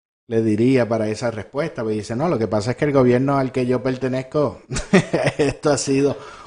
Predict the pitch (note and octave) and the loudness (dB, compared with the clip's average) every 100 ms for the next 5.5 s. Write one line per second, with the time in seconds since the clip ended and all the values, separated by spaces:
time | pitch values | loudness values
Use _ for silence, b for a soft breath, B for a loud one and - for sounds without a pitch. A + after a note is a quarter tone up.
0 | - C3+ C#3+ C#3 D3 D3 C#3+ A#2+ A#2 A2+ | 2 4 6 4 4 2 2 0 0 0
1 | A2+ G#2+ A2+ A2 B2 A#2+ C3+ B2+ B2+ C3+ | -4 -2 0 0 0 -2 0 0 -2 -2
2 | B2 - C3 C3 B2+ B2 A#2 - C#3 D3+ | -6 -4 -2 0 -2 -4 -6 -4 -2 -2
3 | B2 A2 G#2 - A2 A#2+ A#2 C3 B2 C3+ | -4 -4 -6 -6 -2 -2 0 0 0 0
4 | C3 B2 A#2 B2+ B2+ B2+ B2 A#2+ A#2+ A#2 | -2 -4 -2 -2 -2 -4 -4 -4 -4 -4
5 | C#3 C#3 A#2+ A#2+ | -4 -4 -4 -8